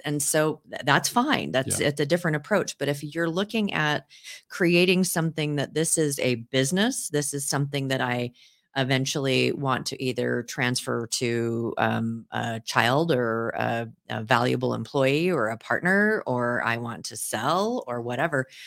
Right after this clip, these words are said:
Speaker 1: these are important things for you to know.
Speaker 2: Yeah. And I would say that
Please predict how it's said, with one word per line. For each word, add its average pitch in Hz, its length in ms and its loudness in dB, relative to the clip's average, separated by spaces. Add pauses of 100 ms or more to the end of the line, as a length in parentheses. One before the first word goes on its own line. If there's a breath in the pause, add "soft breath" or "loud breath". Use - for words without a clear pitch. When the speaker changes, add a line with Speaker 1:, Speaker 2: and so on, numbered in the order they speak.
(340 loud breath)
Speaker 1:
these 143 280 2
are 135 120 0
important 123 400 -6
things 110 220 -10
for - 120 -8
you 107 120 -4
to 104 60 -8
know. 92 220 -6 (220)
Speaker 2:
Yeah. 160 280 2
And 160 120 2
I 190 80 0
would 165 180 -6
say 135 220 2
that 110 140 -4